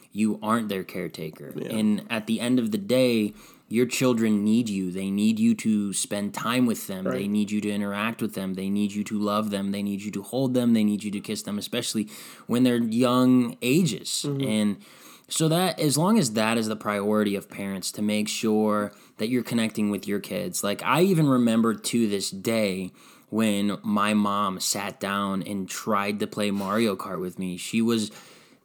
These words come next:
Speaker 1: atrocious at it, but to this day, I still remember as a seven-year-old, 'cause I thought it was so cool because
Speaker 2: Mm-hmm.
Speaker 1: my mom never really played
Speaker 2: Yeah.
Speaker 1: video games with me because it wasn't really a thing of her
Speaker 2: Yeah.
Speaker 1: generation.
Speaker 2: Right.
Speaker 1: And so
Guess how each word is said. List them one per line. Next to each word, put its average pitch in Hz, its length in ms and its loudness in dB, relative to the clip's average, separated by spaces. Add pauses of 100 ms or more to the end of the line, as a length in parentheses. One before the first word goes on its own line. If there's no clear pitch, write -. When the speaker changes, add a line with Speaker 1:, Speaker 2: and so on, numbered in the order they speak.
(120)
Speaker 1:
atrocious 143 880 4
at 95 220 -6
it, 87 180 -8
but 107 360 -4 (260)
to 160 120 0
this 143 200 0
day, 135 280 2
I 107 80 -2
still 120 240 -4
remember 120 320 0
as 98 120 -8
a 95 60 -6
seven-year-old, 107 460 0
'cause 123 140 -2
I 143 80 2
thought 165 180 0
it 170 60 2
was 165 160 2
so 151 260 -2
cool 160 320 2
because 147 320 2
Speaker 2:
Mm-hmm. 135 80 2
Speaker 1:
my 120 100 4
mom 120 580 4 (260)
never 123 360 2
really 113 220 2
played 190 300 0
Speaker 2:
Yeah. 165 60 2
Speaker 1:
video 143 180 4
games 113 400 0
with 95 180 -10
me 101 340 -2
because 131 300 -2
it 131 60 -2
wasn't 131 240 0
really 120 180 0
a 107 60 -2
thing 101 240 -8
of 95 60 -14
her 107 80 -6
Speaker 2:
Yeah. 101 60 -6
Speaker 1:
generation. 101 840 -2
Speaker 2:
Right. 123 240 -8 (320)
Speaker 1:
And 117 680 0 (240)
so 127 580 2